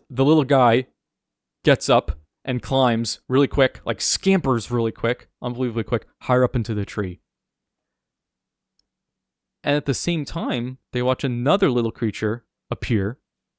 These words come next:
among the branches and it turns out to be a little baby raccoon. And the baby raccoon sits down next to the little guy, and the two of them just sit up there, gazing down at the four bewildered people. And then the little guy, the little man,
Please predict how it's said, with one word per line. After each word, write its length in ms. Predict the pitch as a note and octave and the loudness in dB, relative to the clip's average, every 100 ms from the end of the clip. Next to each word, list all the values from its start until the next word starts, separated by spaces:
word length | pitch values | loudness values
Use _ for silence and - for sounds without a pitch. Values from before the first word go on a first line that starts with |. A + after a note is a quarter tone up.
| _ _ _ _ _ - | _ _ _ _ _ -10
among 260 | G#2 F#2+ | -6 -6
the 60 | F#2+ | -6
branches 600 | A2 F#2+ - C3+ D3 - _ _ - | -6 -6 -6 -8 -10 -18 _ _ -12
and 100 | C3+ | -12
it 60 | |
turns 200 | C3+ C#3+ | -8 -6
out 100 | C#3+ | -6
to 60 | - | -6
be 80 | D3+ | -4
a 40 | |
little 120 | D3+ D3 | -2 -2
baby 260 | D3+ D3 | -2 -2
raccoon. 520 | C#3+ C3+ - A#3+ G2+ - _ _ _ _ _ _ - _ - | -2 -2 -2 -4 -4 -8 _ _ _ _ _ _ -20 _ -8
And 80 | |
the 40 | C#3+ | -2
baby 200 | D#3+ D#3 | 0 0
raccoon 380 | D#3 D3+ D#3+ C#3+ | -2 -2 -6 -6
sits 340 | - D#3 - | -4 -4 -2
down 260 | C#3+ C#3+ C#3 | -2 -2 -4
next 240 | C3 - | -8 -6
to 100 | C#3 | -4
the 80 | B2 | -2
little 200 | B2 C3 | -4 -4
guy, 420 | A#2 G2+ G2 C3+ _ _ _ _ _ _ | 0 0 0 -2 _ _ _ _ _ _
and 160 | - C#3+ | -4 -2
the 60 | D3 | 0
two 160 | F3+ | 0
of 80 | E3 | 0
them 140 | D#3+ C#3+ | 0 -2
just 300 | D3 - - | -4 -4 -12
sit 320 | - - D#3+ | -12 -4 -2
up 120 | D3 | -2
there, 360 | - A#2 A#2+ C#3 _ _ | 0 0 0 -6 _ _
gazing 320 | A#2 B2+ C3+ B2 | -4 -2 0 2
down 260 | B2 B2 | 2 4
at 100 | A#2 | 0
the 80 | A2 | -2
four 240 | - B2+ | 0 0
bewildered 480 | B2 A#2 A#2+ A#2+ A2 | 0 0 0 -2 -4
people. 420 | - A2+ A#2+ C#3 _ _ _ _ _ _ _ _ _ _ _ _ _ _ _ _ - | -6 -4 -2 -2 _ _ _ _ _ _ _ _ _ _ _ _ _ _ _ _ -6
And 140 | C#3 | -4
then 300 | D#3 F3 F3+ - _ _ _ _ _ _ | -2 -2 -4 -10 _ _ _ _ _ _
the 160 | B2+ C3+ | -4 0
little 160 | C#3 | 0
guy, 300 | C3 B2+ A#2+ | 2 2 4
the 80 | A#2 | 2
little 160 | B2 B2+ | 0 -2
man, 400 | A#2 B2 A2 | -2 -2 -4